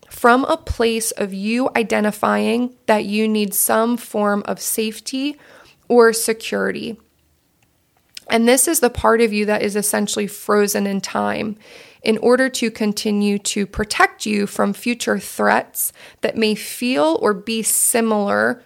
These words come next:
to that original threat. And if we understand this, then we also understand that the inner child or inner teenager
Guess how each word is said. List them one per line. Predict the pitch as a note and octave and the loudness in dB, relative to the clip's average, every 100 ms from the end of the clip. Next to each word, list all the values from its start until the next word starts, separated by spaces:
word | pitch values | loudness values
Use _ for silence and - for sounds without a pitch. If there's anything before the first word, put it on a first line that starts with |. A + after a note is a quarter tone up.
| _ | _
to | - - C4 B3+ | -8 -2 2 2
that | G#3+ G#3+ G#3+ | 4 2 2
original | G#3 G3+ G3 G#3+ G3+ G3 G#3+ _ _ | -2 -2 -4 -4 -2 -2 -4 _ _
threat. | - - - - _ _ _ _ _ _ _ _ - - _ _ _ _ _ _ _ _ _ _ _ _ _ | -8 -2 -2 -4 _ _ _ _ _ _ _ _ -20 -20 _ _ _ _ _ _ _ _ _ _ _ _ _
And | B3 A#3+ A#3 A3+ A3+ | 0 0 2 0 -2
if | A3+ A3 | -4 -6
we | G#3+ C#4 D#4 | -2 2 2
understand | - A#3 A3+ A#3 A3+ A3 G#3 G3+ A#3+ | 2 2 4 2 2 0 2 2 2
this, | F#4 C4 A3 - - | 2 2 0 -2 -2
then | A3+ A3 | 0 2
we | A#3 A#3 | 0 0
also | A#3+ D#4 - G4+ | 0 0 0 0
understand | - G#3+ G3+ G3 - G#3+ G3+ G3+ A#3 - - _ _ - | 0 0 -2 -4 -6 -4 -2 0 -2 -8 -20 _ _ -2
that | G#3 | 0
the | - A3+ | 0 2
inner | C4 D4+ | 0 0
child | - - G#3+ G#3 A3+ - | -4 -2 0 2 2 0
or | G3+ - | -4 -2
inner | A3 A3+ | -2 -2
teenager | A3+ - A#3+ G#3+ G3 G#3+ G#3 | -2 -2 0 0 -2 -2 -2